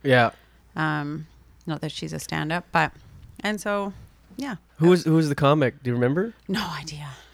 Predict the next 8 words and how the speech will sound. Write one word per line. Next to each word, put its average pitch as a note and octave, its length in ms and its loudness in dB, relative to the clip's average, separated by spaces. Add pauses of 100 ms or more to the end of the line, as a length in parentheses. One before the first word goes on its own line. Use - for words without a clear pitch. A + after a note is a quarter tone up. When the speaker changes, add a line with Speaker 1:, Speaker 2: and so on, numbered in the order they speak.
(680)
Speaker 2:
No E3 400 -4
idea. C3+ 340 -14
Speaker 1:
And C#3+ 100 2
so E3 60 4
at D3+ 80 6
five F3+ 300 8
years E3 200 6
old, B2 380 4